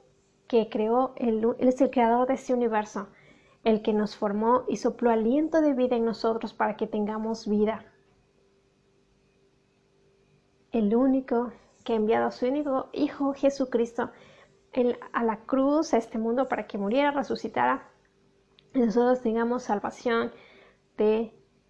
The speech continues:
nuestros, de nuestras almas. Y es el único que venció a la muerte y a Satanás. No hay otro, no habrá otro,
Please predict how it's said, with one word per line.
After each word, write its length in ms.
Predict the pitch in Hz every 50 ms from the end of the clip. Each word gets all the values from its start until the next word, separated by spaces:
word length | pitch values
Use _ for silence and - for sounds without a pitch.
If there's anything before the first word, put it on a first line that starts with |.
| _ -
nuestros, 800 | 254 226 220 220 214 - - 240 220 220 233 226 - - - _
de 120 | - - 247
nuestras 360 | 269 262 - 277 269 - -
almas. 600 | 294 320 370 453 453 302 - 277 269 - - - - _ _ _ _ _ _ _ _ _ _ _ _ _ _ _ _ _ _ _ _ _ _ _ _ _ _ _ _ _ _ _ _ _ _ _ _ _ _ _ _ _ _ -
Y 100 | - 247
es 100 | 220 -
el 140 | 269 226 226
único 460 | 262 277 285 285 294 285 277 277 277 - - _ _ _ -
que 280 | - 233 226 226 214 - - -
venció 460 | 226 214 208 - - 226 220 226 -
a 80 | 226
la 100 | 214 214
muerte 420 | 208 208 208 214 208 208 - 220 202
y 140 | 196 196 190
a 100 | 190 -
Satanás. 600 | - - - - - - - - - - _ _ _ _ _ _ _ _ _ _ _ _ _ _ _ _ _ _ _ _ _ _ _ _ _ _ _ _ _ _ _ _ _ _ _ _ _ -
No 220 | 240 233 233 240
hay 200 | 233 226 226 220
otro, 420 | 220 220 220 220 - - 220 214 - - _ _ _ _ _ _ _ _ _ _ _ _ _ _ -
no 120 | 226 226
habrá 300 | 226 214 226 214 202 202
otro, 400 | 208 220 220 220 226 220 220 214